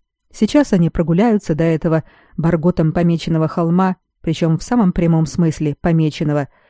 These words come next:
Айлин быстренько совершит ритуал, и можно будет трогаться в обратный путь, распевая куплеты на манер странствующего балагана. Мерзость. Фальшивая, гнусная мерзость.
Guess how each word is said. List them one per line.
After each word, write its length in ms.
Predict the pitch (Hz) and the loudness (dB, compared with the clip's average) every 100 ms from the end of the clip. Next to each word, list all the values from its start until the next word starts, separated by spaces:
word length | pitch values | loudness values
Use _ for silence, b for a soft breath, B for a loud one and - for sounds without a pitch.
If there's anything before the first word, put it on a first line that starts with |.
| _ _ _ | _ _ _
Айлин 320 | - 262 220 180 | 0 2 4 4
быстренько 420 | 214 - 180 165 | 2 2 0 0
совершит 500 | - 170 - 190 165 | -2 -4 -2 -4 -2
ритуал, 500 | 160 180 254 254 226 - | -4 0 2 2 -2 -6
и 100 | 330 | 0
можно 380 | 262 226 214 190 | 4 4 2 0
будет 260 | 170 160 - | 0 -2 0
трогаться 460 | 220 175 160 160 | -2 0 -2 -2
в 20 | |
обратный 480 | 151 147 165 - 151 | -2 0 -2 0 -2
путь, 380 | - 151 143 - _ _ - | -2 -6 -6 -10 _ _ -4
распевая 540 | 175 - 170 165 160 | -4 0 0 0 0
куплеты 420 | - 170 190 190 | -4 -2 -2 -2
на 100 | 156 | -2
манер 300 | 151 160 165 | 0 0 -2
странствующего 840 | - - 160 156 151 156 - 160 | -4 -4 -2 -2 -2 -4 -2 -4
балагана. 640 | 147 156 156 156 143 139 - _ _ _ _ _ - | -2 -2 -2 -2 -2 -4 -8 _ _ _ _ _ -6
Мерзость. 1200 | 165 160 160 160 165 160 156 151 151 - - - - _ _ _ _ | -2 0 2 2 2 0 0 -2 -4 -6 -12 -18 -20 _ _ _ _
Фальшивая, 760 | - 165 151 - 277 269 240 220 | -4 -4 -4 -4 0 2 2 0
гнусная 800 | 156 156 165 196 - - 170 165 | -2 -2 2 2 0 -4 0 2
мерзость. 840 | 156 160 160 147 - - - - | 2 2 2 0 -6 -14 -16 -20